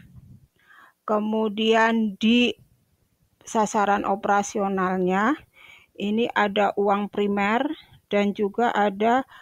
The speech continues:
reserve bank. Kemudian di sasaran antara, ini ada besaran moneter dan suku bunga. Kemudian di sasaran akhir,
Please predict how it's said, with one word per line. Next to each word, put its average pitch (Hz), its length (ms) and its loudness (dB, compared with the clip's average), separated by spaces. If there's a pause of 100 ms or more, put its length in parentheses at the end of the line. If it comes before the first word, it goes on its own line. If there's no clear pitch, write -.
(280)
reserve 220 1000 -2
bank. 175 500 0 (880)
Kemudian 208 800 0
di 214 100 0
sasaran 196 640 -2
antara, 196 720 0 (920)
ini 214 320 -2
ada 196 320 0
besaran 202 640 0
moneter 208 720 -2
dan 214 240 2
suku 220 320 -6
bunga. 190 480 -4 (1040)
Kemudian 208 800 2
di 214 80 2
sasaran 196 640 -2
akhir, 220 680 0